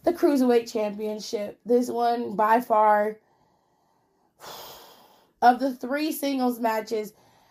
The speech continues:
I didn't like this one. It really had nothing to do with Gacy and Roderick Strong's performance. It's just, I don't like Roderick Strong enough to watch his matches. I felt like he put on a solid performance,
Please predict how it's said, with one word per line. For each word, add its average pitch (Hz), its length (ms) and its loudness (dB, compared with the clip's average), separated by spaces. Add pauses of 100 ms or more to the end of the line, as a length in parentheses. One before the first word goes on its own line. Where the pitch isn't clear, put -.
(200)
I 233 180 4
didn't 240 240 0
like 220 280 2
this 196 240 -8
one. 185 220 -6
It 202 140 -8
really 247 220 0
had 277 200 2
nothing 247 220 -2
to 233 100 -2
do 220 120 -8
with 208 200 -10
Gacy 208 600 -8 (640)
and 208 240 -2
Roderick 208 340 2
Strong's 208 460 -2
performance. 196 680 -6
It's 220 200 -10
just, 247 260 -2
I 220 140 4
don't 277 220 -4
like 226 260 -2
Roderick 202 440 -4
Strong - 440 -6
enough 240 320 2 (420)
to - 120 -6
watch 214 580 0 (120)
his 247 300 -4
matches. 262 560 -2 (100)
I 269 220 6
felt 311 240 2
like 269 200 0
he 269 100 -6
put 254 180 -2
on 226 280 2 (440)
a 240 100 2
solid 233 420 2
performance, 226 840 -6